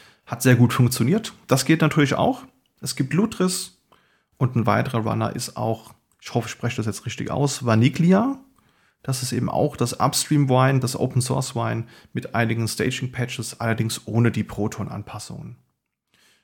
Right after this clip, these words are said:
Und last but not least gibt's das Glorious Edge Roll Proton. Das ist wieder das Wine, das von Valve kommt, mit Staging Code, mit Proton Patches und mit spezifischen Patches, die von Steam kommen. Das hat man häufig bei relativ bekannten Titeln.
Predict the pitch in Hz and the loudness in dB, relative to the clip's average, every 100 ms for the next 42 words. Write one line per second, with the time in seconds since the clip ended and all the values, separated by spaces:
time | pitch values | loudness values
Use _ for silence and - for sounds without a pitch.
0 | _ _ 113 127 - 139 131 110 127 175 | _ _ 2 2 4 0 0 0 0 0
1 | - 123 - 113 113 - - _ - 117 | -2 -4 -4 -4 -4 -4 -8 _ -2 4
2 | 147 147 - 135 131 123 117 107 - 214 | 6 4 2 -4 -2 0 0 0 0 2
3 | 185 185 180 - 123 123 123 123 120 117 | 4 4 4 2 -2 -2 -2 2 2 2
4 | 127 135 143 - 120 139 196 180 143 143 | 4 4 4 0 0 2 2 2 2 2
5 | 139 117 - 202 175 151 131 131 127 131 | 0 -4 -2 0 0 0 2 2 2 2
6 | 180 - 110 113 110 107 101 - 113 - | -2 0 2 2 2 0 -4 -6 -10 -12
7 | - _ _ - 135 214 - - - _ | -16 _ _ 4 6 4 0 -14 -20 _
8 | 131 127 - - - 147 135 127 127 117 | -4 -2 -2 -2 0 2 2 2 2 0
9 | 123 - 120 - 120 107 - 127 120 - | -2 -6 -6 -4 -4 -4 4 4 4 0
10 | 95 95 _ _ - - - 113 147 156 | -4 -4 _ _ -20 -12 -2 0 4 6
11 | 123 139 143 143 120 113 117 117 127 - | 6 6 4 2 4 6 6 4 0 -8
12 | - 127 160 160 - 151 147 147 | -2 0 0 -2 -2 0 2 0